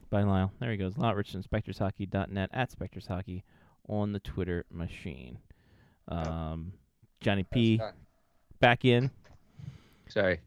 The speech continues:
Speaker 1: It's all
Speaker 2: I
Speaker 1: good.
Speaker 2: just remembered why I thought Jordy was such a made-up name, because it was like Sting.
Speaker 1: Uh, Gordy, yeah. Yeah. <laughs> Uh,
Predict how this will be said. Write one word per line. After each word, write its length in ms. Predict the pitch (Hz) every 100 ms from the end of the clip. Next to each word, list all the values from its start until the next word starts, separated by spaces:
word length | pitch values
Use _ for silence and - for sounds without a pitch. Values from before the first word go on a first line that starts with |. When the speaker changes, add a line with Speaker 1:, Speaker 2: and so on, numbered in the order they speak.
| - -
Speaker 1:
It's 100 | 117
all 60 |
Speaker 2:
I 20 |
Speaker 1:
good. 80 | 113
Speaker 2:
just 180 | 110 113
remembered 440 | 120 110 104 101
why 260 | 95 101 95
I 60 | 87
thought 320 | 101 90 -
Jordy 360 | 98 95 92
was 140 | 82 80
such 220 | 87 -
a 40 |
made-up 360 | 82 82 82 82
name, 280 | 82 85 90
because 340 | 90 - -
it 80 | 87
was 180 | 82 80 80
like 200 | 85 -
Sting. 540 | - - 78 78 - - - _ - - - - -
Speaker 1:
Uh, 240 | 113 117 113
Gordy, 400 | 120 120 113 104
yeah. 220 | 101 104 - - - - -
Yeah. 200 | 92 95
<laughs> 60 | - 139 - - - - - - - - - - - - -
Uh, 640 | 180 160 156 156 156 151